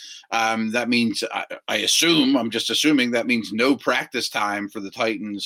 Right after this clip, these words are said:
all week to lead up to there, except for virtual meetings and, you know,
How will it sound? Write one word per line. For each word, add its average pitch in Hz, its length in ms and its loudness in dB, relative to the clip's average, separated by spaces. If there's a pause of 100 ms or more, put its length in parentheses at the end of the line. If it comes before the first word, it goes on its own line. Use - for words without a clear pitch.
(120)
all 123 200 4
week 123 280 0
to 123 100 -6
lead 113 240 0
up 120 200 0
to 113 80 -2
there, 104 280 -4
except - 320 -2
for 107 140 -4
virtual 117 580 0
meetings 110 640 0
and, 98 360 -4 (320)
you 117 80 2
know, 98 180 0